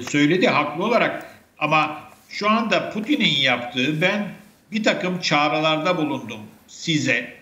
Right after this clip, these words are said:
siyasi alanda. <clears throat> Yani bunları, çünkü geçmişte şöyle bir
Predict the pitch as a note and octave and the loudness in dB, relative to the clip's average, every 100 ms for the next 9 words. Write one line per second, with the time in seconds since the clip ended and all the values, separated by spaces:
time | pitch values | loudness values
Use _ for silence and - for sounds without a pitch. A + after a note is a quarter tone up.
0 | _ - - F3 F3 F3+ F3+ A3+ G3 C#3+ | _ -14 0 2 4 2 -2 0 0 2
1 | A#2+ G#2+ G2+ A2+ - - C3+ - D3+ D3+ | 0 -2 -6 -6 -8 -4 -4 0 0 2
2 | D#3 D3+ - - _ E3 F3 F#3+ F#3 F#3 | -2 -4 -14 -20 _ -2 0 2 2 2
3 | F3+ - - _ _ _ - F#3 E3 E3+ | 0 -8 -20 _ _ _ -10 -8 0 0
4 | E3+ F#3 A3 F3 F#3 F#3+ E3 D#3+ - | 0 -4 -2 0 0 0 0 -2 -6